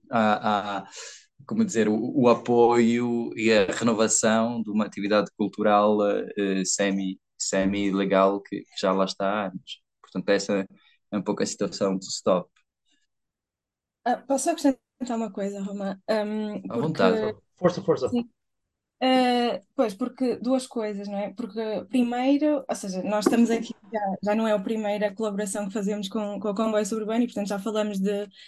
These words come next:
Speaker 2: muitos casos de despejo e, e os casos de despejo no Porto e no país são muitos e são diários.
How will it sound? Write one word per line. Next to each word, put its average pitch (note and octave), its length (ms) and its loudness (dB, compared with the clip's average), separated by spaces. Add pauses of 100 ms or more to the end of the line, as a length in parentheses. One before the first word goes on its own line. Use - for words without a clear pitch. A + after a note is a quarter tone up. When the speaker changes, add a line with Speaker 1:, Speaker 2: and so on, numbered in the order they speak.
(480)
Speaker 2:
muitos B3+ 320 10
casos G#3+ 300 -2
de - 60 -20
despejo A#3 840 -2
e, G3 760 -2 (140)
e A3+ 120 0
os G3+ 100 -2
casos G#3+ 320 -2
de G#3 60 -12
despejo G#3 800 -2
no G3 180 -2
Porto G#3 760 0
e G3 120 0
no G3+ 100 -2
país G#3 480 -2
são G3+ 640 -2 (220)
muitos B3 800 6
e G3+ 100 -10
são G#3+ 160 -4
diários. F#3 580 0